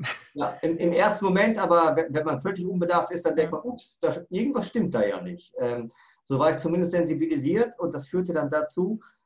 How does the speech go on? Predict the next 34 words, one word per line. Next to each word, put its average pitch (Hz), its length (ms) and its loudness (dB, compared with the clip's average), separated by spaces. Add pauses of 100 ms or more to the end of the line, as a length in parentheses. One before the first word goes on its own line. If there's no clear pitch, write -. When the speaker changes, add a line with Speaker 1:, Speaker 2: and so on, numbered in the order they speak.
(120)
Speaker 1:
ähm, 139 600 -4
dass 139 200 -6
wenig 143 240 -6
später, 175 640 -2
als - 200 -10
ich 139 160 -18
mal 127 160 -6
durch 120 240 -12
Bremen 160 400 -6
fuhr 180 340 -6
und 143 260 -10 (100)
sah 127 260 -4
ich 131 160 -10
eine 120 380 -6 (320)
Werbung, 180 600 -2
das - 160 -12
war 120 160 0
wohl 113 160 -4
ein 107 60 -6
leerstehendes 117 600 -4
Geschäftslokal, 165 840 -6
irgendwie 143 260 -8
was, 131 220 -10
was 131 160 -6
dafür 127 220 -12
zur 123 160 -16
Verfügung 160 380 -14
gestellt 147 300 -12
wurde 139 240 -8
von - 160 -10
der 127 80 -6
Partei 139 360 -8
der 123 140 -8
Vernunft. 143 680 -8